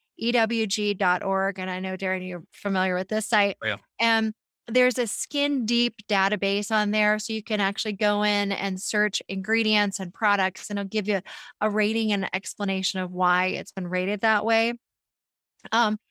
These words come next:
Speaker 1: and of course, the Spa Doctor skincare products we have, we're verified. We've t-, been through their testing and their, um, regulatory, um, cons-, you know, whatever their process is that they go through, and they, they verified our products.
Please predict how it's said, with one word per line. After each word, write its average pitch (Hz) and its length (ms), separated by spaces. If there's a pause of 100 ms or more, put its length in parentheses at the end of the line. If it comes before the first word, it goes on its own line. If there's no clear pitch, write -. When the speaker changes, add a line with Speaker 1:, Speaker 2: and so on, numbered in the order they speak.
(160)
Speaker 1:
and 247 140
of 220 100
course, 233 200
the 240 120
Spa 202 220
Doctor 208 300
skincare 220 380
products 185 360
we 196 100
have, 190 160 (220)
we're 240 140
verified. 196 680
We've 196 320 (220)
t-, 185 240 (100)
been 208 220
through 208 260
their 190 320
testing 190 580
and 180 140
their, 170 260 (380)
um, 180 180
regulatory, 180 840 (160)
um, 175 420
cons-, 180 300
you 196 100
know, 160 140
whatever 175 320
their 175 280 (280)
process 190 480
is 180 220
that 180 140
they 185 140
go 185 240
through, 185 280
and 185 100
they, 175 240 (260)
they 190 80
verified 170 440
our 143 100
products. - 500